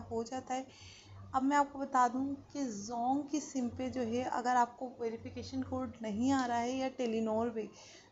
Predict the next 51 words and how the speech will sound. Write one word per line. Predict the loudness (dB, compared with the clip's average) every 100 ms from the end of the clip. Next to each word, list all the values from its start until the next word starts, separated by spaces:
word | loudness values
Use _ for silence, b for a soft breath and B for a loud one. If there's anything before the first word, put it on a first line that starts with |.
| -18
तो | 2
आपने | 6 6 4 -2
यूके | -2 0 -2 0 -2
को | -2
select | -2 0 0 0
करना | -4 -2 0
है, | 0 -2 -4 B B B -8
जबकि | -6 -2 -4
Jazz | -2 0 4 4 0
के | -4
लिए | -2 -2 0 -2 -4 -6
और | 2 2 4
आपकी | 2 2 0 -4 0
Ufone | -2 -2 -2 0
के | 0
लिए | -2 -4 0
आपने | 6 6 4 0 0
जो | 0
है | 0
यूएस | 0 0 2 0
को | -4
select | -8 -2 -2 -2 -4
करना | -2 -2
है। | -2 -6 B B B 0
काफ़ी | 2 2 0
दफ़ा | 2 4
मैंने | 4 4
अपनी | 4 2
videos | 0 0 0 0 0
में | -2
बताया | 0 0 2 2
है, | 0 -2 -8 -20 -20 -4
लेकिन | -2 0
फिर | -2 -4 2
भी | 4 6
लोग | 6 4
continue | 2 0 2 2 4
मुझसे | 2 0 -4
यही | -2 -2 0
comment | 2 2 0 -2
में | -4
questions | -4 -4 -4 -6 -4
करते | -4 -4 -4
हैं | -4
कि | -2
हमारा | 4 4 4
number | 2 0 2
verify | 2 2 2 2 2
नहीं | 0 -2 0
हुआ | 2 2
है, | 2